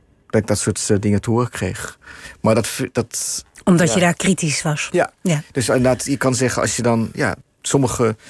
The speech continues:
Speaker 1: maar het is een, een, een, gelukkig nog wel altijd een minderheid, ook daar in Israël, dat als je kritisch bent over bepaalde politieke beslissingen van die staat, of als je kritisch bent over, eh, de gedachte dat alle Joden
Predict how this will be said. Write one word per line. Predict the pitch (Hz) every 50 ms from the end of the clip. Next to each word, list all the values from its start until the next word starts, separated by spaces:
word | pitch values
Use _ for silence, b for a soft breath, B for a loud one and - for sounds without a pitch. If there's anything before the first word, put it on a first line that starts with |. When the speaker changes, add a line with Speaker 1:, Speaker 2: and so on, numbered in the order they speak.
| B B B B B
Speaker 1:
maar | _ 123 120
het | 113 -
is | -
een, | 113 87 78 - -
een, | - - 113 120 - -
een, | 123 131 127 120 123 135 135
gelukkig | - - - 127 131 - 104
nog | 110 113
wel | 113 113 -
altijd | 92 107 - -
een | 117 110
minderheid, | 110 113 107 107 101 98
ook | 95 92
daar | 107 104 101
in | 101
Israël, | - 98 - - 113 104 101 B B B B B B B B B B B B B B _ _ -
dat | _ - - 110 107 107 - - - - -
als | - 107 101 - -
je | 120 110
kritisch | - - - 139 120 - - - - -
bent | - 113 110 104 - -
over | - - 107 98 101 107 101 101 - _ _ _ _ _ _ _ _ _ _
bepaalde | - 117 - - _ 131 123 120 120 120 110 107 101 101 - _ _ _ _ _ _ _ _ _ _ _ _ _ _ _ _ _ _ _ _ _ _ _ _ _ _ _
politieke | _ 113 113 107 98 - - 123 - 123
beslissingen | 104 - - - 120 117 - - 110 104
van | - - - 113 110
die | 107 98
staat, | - - - 107 107 110 107 - -
of | - - -
als | 78 95 -
je | -
kritisch | - - - 104 110 104 - -
bent | - 107 101 90 -
over, | - 107 92 104 101 101 B B B B B B B B B B B B B
eh, | _ - 113 110 110 110 107 107 107 104 - -
de | - 117
gedachte | 95 - 107 107 110 104 - - - 113
dat | 101 98 92 - - - - -
alle | - 113 117 123
Joden | 110 110 107 107 110 107 117 120 123